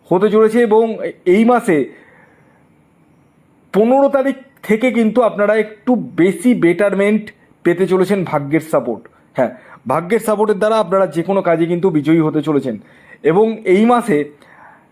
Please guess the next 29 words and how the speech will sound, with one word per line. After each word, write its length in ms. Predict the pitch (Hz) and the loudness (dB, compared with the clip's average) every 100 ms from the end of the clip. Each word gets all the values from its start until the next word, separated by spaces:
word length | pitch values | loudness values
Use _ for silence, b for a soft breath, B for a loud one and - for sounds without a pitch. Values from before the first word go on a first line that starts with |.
| - | -4
আপনারা 400 | 156 156 214 220 | -2 0 2 2
যারা 260 | 190 196 185 | 2 2 2
রাজনৈতিক 520 | 160 160 214 233 233 | 0 2 0 0 0
ফিল্ডে 200 | 202 180 | 0 2
রয়েছেন 300 | 180 180 175 | 2 2 0
বা 160 | 143 143 | 2 2
রাজনীতি 460 | 160 175 233 254 | 2 2 2 2
করছেন, 360 | 226 202 170 120 - _ _ _ | 2 0 -2 -4 -8 _ _ _
তাদের 240 | 208 233 214 | -2 0 0
ক্ষেত্রে 280 | 220 220 220 | 0 0 0
মান 300 | 165 196 196 | 2 0 -2
সম্মান, 500 | - 185 208 233 220 B B B _ | -2 0 2 0 -4 B B B _
খ্যাতি 580 | - 196 202 247 247 - - _ | -4 -2 0 0 -2 -6 -20 _
এবং 220 | 151 160 | 0 0
মর্যাদা 440 | 156 170 180 196 147 | 2 0 2 0 0
বৃদ্ধি 300 | 131 151 156 | -2 -4 0
পেতে 220 | 156 147 | 0 0
চলেছে, 380 | 160 147 127 98 - b b | 0 0 -2 -8 -10 b b
সেই 200 | - 156 | -2 0
জায়গাটাও 340 | 147 156 180 196 | 2 2 0 0
কিন্তু 360 | 180 214 196 B - | 2 0 0 B 0
রয়েছে। 300 | 170 170 139 | 0 2 0
তবে 280 | 170 190 220 | 2 2 0
কিছু 260 | 208 202 | -2 -6
কিছু 180 | 208 202 | -4 0
ক্ষেত্রে 280 | 208 208 214 | 0 2 0
আপনাদের 520 | 190 180 196 220 - B B B B | 0 0 2 0 -4 B B B B
কিছুটা, 540 | 180 190 208 208 175 B B B B | -2 0 2 0 -2 B B B B
আহ, 360 | 135 139 143 | 0 2 0